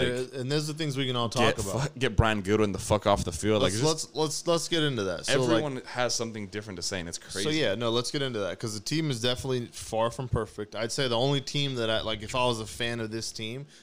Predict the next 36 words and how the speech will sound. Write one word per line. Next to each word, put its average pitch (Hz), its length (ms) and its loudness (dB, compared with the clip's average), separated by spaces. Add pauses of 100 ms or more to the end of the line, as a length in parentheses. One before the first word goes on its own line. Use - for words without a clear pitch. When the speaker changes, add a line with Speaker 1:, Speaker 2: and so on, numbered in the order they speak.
Speaker 2:
I'd 104 180 -4
be 101 120 -8
happy 113 400 -4
with 117 180 -6
the 107 220 -2
performance 117 580 -8
would 113 100 -8
be 107 100 -2
the 120 100 -2
Twins. - 440 -8 (640)
They 123 120 -2
just 147 240 -6
can't 143 260 -2
stop 135 340 0
hitting 127 160 -4
home 123 200 -4
runs. - 240 -10
They 113 120 -4
can't 151 240 -2
stop 147 240 0
scoring, 120 540 -4
and 104 160 -4
it's 104 160 -4
like, 104 300 -2 (200)
if 107 120 -4
I 120 80 4
was 120 100 0
a 113 60 -2
Twins 120 320 -2
fan 135 240 -2
right 139 140 0
now, 143 220 2
I 113 120 4
think 110 260 -4
I'd 104 160 -2
be 98 480 -4